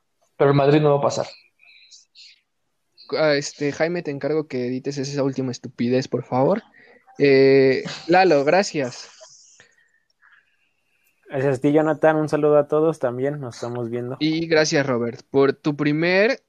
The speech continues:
Speaker 2: eh, programa con nosotros.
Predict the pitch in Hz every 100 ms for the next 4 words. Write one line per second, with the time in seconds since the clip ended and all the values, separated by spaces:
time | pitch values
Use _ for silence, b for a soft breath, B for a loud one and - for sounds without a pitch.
0 | _ 151 135 131 127 127 131 123 - -
1 | _ _ - 147 147 160 175 143 131 135
2 | 170 185 214 294 -